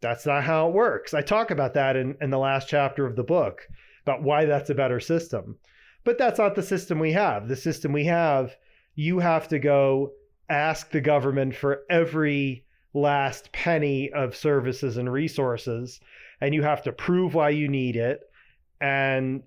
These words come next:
it's demeaning, it's demoralizing, it's inhumane, but it's the system we have. So you have to know where all of the traps are, as you talked about with, at the state level. But then, as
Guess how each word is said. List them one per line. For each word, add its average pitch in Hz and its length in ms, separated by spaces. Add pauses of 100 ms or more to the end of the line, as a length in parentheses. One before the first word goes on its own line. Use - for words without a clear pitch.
it's 131 300
demeaning, 151 640
it's 131 260
demoralizing, 135 1300
it's 139 180
inhumane, 135 1040 (480)
but 160 140
it's 139 180
the 196 120
system - 400
we 117 160
have. 104 480
So 135 460 (280)
you 143 120
have 165 220
to 143 120
know 135 640 (260)
where 143 400
all 139 560
of 120 180
the 117 80
traps 180 540
are, 117 340
as 120 180
you 220 140
talked 139 380
about 131 480
with, 135 180 (400)
at 131 180
the 117 80
state 196 340
level. 123 480 (480)
But 156 120
then, 139 640
as 127 460